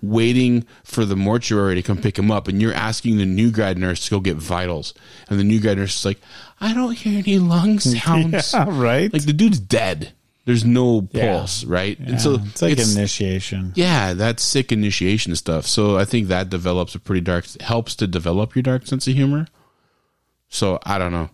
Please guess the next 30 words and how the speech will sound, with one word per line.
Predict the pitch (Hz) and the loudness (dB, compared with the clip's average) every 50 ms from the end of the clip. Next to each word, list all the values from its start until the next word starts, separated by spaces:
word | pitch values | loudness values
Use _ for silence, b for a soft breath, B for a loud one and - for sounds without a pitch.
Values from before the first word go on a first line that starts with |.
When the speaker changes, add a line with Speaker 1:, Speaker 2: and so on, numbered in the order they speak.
| _ _ _ | _ _ _
Speaker 1:
but | 117 107 90 - _ | -2 -2 -2 -4 _
it | - - 92 101 | -6 -6 -4 -2
just | 104 113 101 - - 87 85 - | 0 -2 -2 -2 -6 -12 -10 -4
kinda | - 104 98 95 87 | -2 -2 0 0 -2
struck | - - - 98 - - 95 | -2 -2 -2 -2 -2 -2 -2
me | 90 90 | 0 0
as | 85 80 - | 0 -2 -4
funny | - - 95 92 92 90 | -4 -2 -2 0 0 0
today | 85 85 80 87 85 85 85 85 | 0 0 0 0 0 0 0 0
when | 85 85 85 85 | -2 -2 -2 -2
that | 85 85 82 - - | -2 -2 -4 -6 -4
patient | - 95 92 - - 82 71 | -4 -2 -2 -2 -4 -6 -6
was | 78 85 82 - - | -6 -8 -8 -10 -10
funny, | - - 110 101 95 | -4 -2 -2 0 0
Speaker 2:
No, | - - 135 | 0 0 0
Speaker 1:
odd. | 87 90 90 92 107 117 | 0 2 0 0 -2 -4
Speaker 2:
it's | 117 110 | -6 -6
a | 104 | -8
great, | 101 104 110 113 120 123 127 - - _ - 110 104 107 104 101 _ _ | -4 -2 -2 0 0 -2 -4 -8 -18 _ -12 -10 -10 -10 -12 -12 _ _
great | - - 117 113 123 | -6 -2 0 0 0
way | 123 120 120 120 | -2 -2 -4 -2
to | 120 120 | -2 -2
end. | 120 127 123 113 101 92 | 0 0 -2 -2 -2 -4
I | 92 85 98 107 110 117 | -6 -6 -4 -2 0 0
would | 117 120 120 113 | 0 0 -2 -2
talk | - - 123 131 131 - | -2 -2 -2 -2 0 -2
about | 139 127 113 110 101 | 0 0 0 0 -2
keto, | - - 135 143 120 101 95 95 95 | -2 -2 0 0 2 2 2 0 0
but | 92 98 95 92 90 - _ - _ _ _ _ _ _ _ _ _ _ _ _ _ _ _ _ - | 0 0 -2 -2 -2 -6 _ -20 _ _ _ _ _ _ _ _ _ _ _ _ _ _ _ _ -4
Speaker 1:
Yeah. | 104 104 101 92 | -2 -2 -2 -2